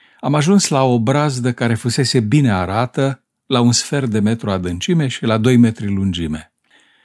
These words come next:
Doi dintre frații care cunoșteau solul bogat din Iowa stăteau în fața brazdei și spuneau: „Acesta nu este un pământ bun. Solul nu este favorabil.” Dar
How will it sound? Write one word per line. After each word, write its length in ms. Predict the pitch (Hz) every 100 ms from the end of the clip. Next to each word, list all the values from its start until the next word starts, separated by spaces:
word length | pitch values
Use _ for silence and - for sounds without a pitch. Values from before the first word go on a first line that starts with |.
| _ _ _ -
Doi 160 | 175
dintre 320 | 170 160 139
frații 400 | 117 143 156 -
care 240 | 113 95 90
cunoșteau 520 | - 98 92 - 117
solul 420 | - - 120 107
bogat 480 | 95 95 87 127 -
din 240 | 104 95
Iowa 680 | 90 82 82 92 101 110 139 _ _ _ -
stăteau 400 | - 131 156 143
în 60 |
fața 360 | 113 131 127 107
brazdei 440 | 101 127 143 127
și 180 | 107 -
spuneau: 560 | 110 - 107 135 151 - _ _ _ _
„Acesta 420 | - 147 165 - 120
nu 120 | 107
este 300 | 110 101 98
un 160 | 85
pământ 380 | 80 87 87 82
bun. 420 | 87 90 87 90 _ _ _
Solul 460 | - - 127 123 117
nu 160 | 113
este 260 | 123 120 -
favorabil.” 840 | 104 92 87 85 80 71 - - _ _ _ _ _ _ _ _
Dar 440 | - 107 95 90